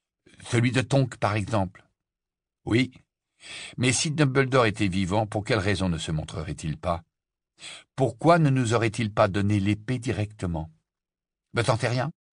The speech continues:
répondit Ron. « Peut-être la même raison pour laquelle il ne te l'a pas donné de son vivant, la même raison pour laquelle il t'a légué un, un vieux vis d'or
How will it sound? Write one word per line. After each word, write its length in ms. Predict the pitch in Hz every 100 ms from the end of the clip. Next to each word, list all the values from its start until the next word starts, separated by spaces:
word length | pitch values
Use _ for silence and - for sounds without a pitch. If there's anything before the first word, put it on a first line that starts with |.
| _ _ _
répondit 420 | 90 82 92 87
Ron. « 240 | 82 90 82 101 _ _ _ _ _ _ _ _ _
Peut-être 460 | - 113 139 110 101 - - -
la 180 | 117 123
même 240 | 127 139
raison 340 | 127 131 117 139
pour 160 | -
laquelle 440 | 113 104 127 120 92 - - _ -
il 160 | 113
ne 80 | 113
te 140 | 104 107
l'a 140 | 101
pas 140 | -
donné 280 | 98 101 110
de 100 | 95
son 180 | 92 104
vivant, 360 | 98 147 208 - _ _ _ _
la 100 | -
même 180 | 117 110
raison 300 | 107 107 143
pour 160 | 156 104
laquelle 420 | 98 - 151 156 156 - - _ -
il 200 | 110 104
t'a 120 | 113
légué 400 | 101 95 127 127 - -
un, 80 | 90
un 320 | 98 95 110
vieux 240 | 90 90 127
vis 340 | 107 107 80
d'or 460 | 92 123 147 160